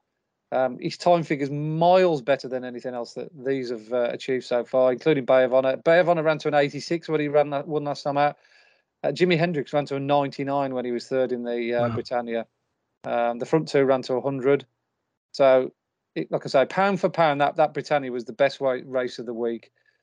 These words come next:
Speaker 1: Uh, I'm looking, I'm looking to follow it over a cliff. And as I said, with Jimi Hendrix, he's run a, a massively upgradable one,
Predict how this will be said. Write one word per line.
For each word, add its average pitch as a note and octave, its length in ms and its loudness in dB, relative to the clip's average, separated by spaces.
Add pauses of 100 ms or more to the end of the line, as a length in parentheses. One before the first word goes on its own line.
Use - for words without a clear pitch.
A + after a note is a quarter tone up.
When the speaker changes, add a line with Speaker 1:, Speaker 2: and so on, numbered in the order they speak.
(360)
Speaker 1:
Uh, C3 160 4
I'm C#3+ 200 2
looking, D3+ 320 -2
I'm D3 140 0
looking D3+ 220 0
to C3+ 100 -8
follow C3+ 240 2
it B2 80 -6
over B2 240 -2
a A#2+ 40 -6
cliff. C3+ 320 -6
And B2+ 180 -10 (640)
as C3+ 140 -6
I - 20 -6
said, C#3+ 160 -2
with C#3 120 -2
Jimi D3 200 0
Hendrix, D3 540 -2 (720)
he's D3 140 -2
run D3 340 4
a, C#3+ 100 0
a D#3+ 80 2
massively D3 600 -2
upgradable C#3+ 580 2
one, A#2+ 320 -2